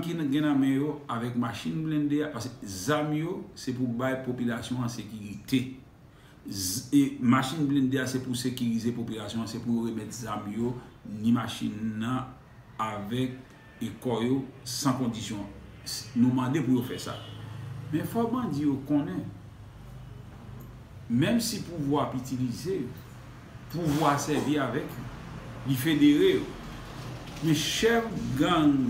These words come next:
vilaj de dye a, pi gwo chèf gang ki te la, anèl jozèf, ki t ap travay pou yon rejim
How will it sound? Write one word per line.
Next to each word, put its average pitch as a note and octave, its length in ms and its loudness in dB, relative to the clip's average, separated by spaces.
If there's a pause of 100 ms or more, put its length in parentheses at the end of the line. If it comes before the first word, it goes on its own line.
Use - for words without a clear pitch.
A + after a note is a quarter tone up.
vilaj D3 400 4
de C3+ 100 4 (100)
dye B2+ 280 2
a, E3 40 -2 (880)
pi G3 200 0
gwo D3+ 160 4
chèf C#3+ 280 2
gang B2+ 240 4
ki B2+ 80 0
te C3 160 2
la, E3 180 2 (840)
anèl D3 440 4
jozèf, C#3+ 520 -2 (540)
ki - 140 2
t C#3 60 2
ap - 140 -2
travay A#2+ 300 0
pou F#2+ 140 -4
yon - 160 -2
rejim C#3+ 320 2